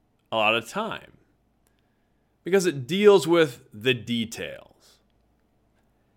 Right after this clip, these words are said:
That's an important concept to remember in life.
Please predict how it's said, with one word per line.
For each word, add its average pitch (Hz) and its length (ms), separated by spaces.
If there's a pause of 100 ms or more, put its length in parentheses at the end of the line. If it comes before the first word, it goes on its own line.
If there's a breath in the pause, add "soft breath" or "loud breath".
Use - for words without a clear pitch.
(1080)
That's 170 280
an 254 80
important 151 500
concept 135 600
to 123 100
remember 113 580
in 98 240
life. - 560